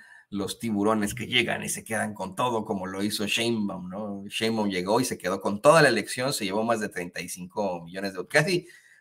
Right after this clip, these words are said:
treinta y seis millones de votos". <coughs> Y, pues, eso es lo que no pueden, pues, lo que no, no los calienta en, en estos momentos a personajes como,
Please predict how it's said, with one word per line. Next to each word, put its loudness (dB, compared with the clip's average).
treinta 2
y 4
seis 4
millones 0
de 0
votos". -4
<coughs> 2
Y, -6
pues, -8
eso -6
es 0
lo -2
que -10
no -8
pueden, -4
pues, -4
lo 4
que 0
no, 4
no 0
los 2
calienta 2
en, -10
en -2
estos -2
momentos -2
a -6
personajes -4
como, -10